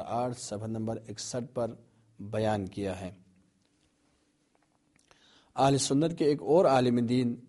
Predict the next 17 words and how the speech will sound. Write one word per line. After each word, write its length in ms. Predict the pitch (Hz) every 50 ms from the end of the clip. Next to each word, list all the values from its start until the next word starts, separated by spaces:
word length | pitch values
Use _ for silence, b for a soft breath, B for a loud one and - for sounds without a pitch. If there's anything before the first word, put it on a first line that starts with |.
| - -
جناب 400 | 117 117 123 127 139 143 139 143 143 135 139
توفیق 640 | - 135 120 120 117 110 - - 143 143 143 139 - -
ابو 500 | 113 113 110 107 110 113 113 117 117 - - - - _
علم، 400 | 110 110 113 120 131 131 127 113 110 - - - - b b b b b b b b b b b b b b b b _ _
ان 160 | 147 160 165
کا 120 | 156 160
کہنا 460 | 143 147 - 147 135 131 131 147 151 147
ہے 100 | 151 151
کہ 180 | 151 - 160
میری 380 | 147 127 123 123 127 131 151 151
نظر 420 | 139 123 123 117 117 139 147 147
میں 140 | 147 143 139
اہل 280 | - 117 113 113 117 117
بیت 260 | 113 127 139 143 139
سے 140 | - - 123
مراد 380 | 120 113 110 113 113 117 127 - - - - - - - _ _ b b b b b b b b b b _
علی، 500 | - 117 120 123 131 135 143 147 175 196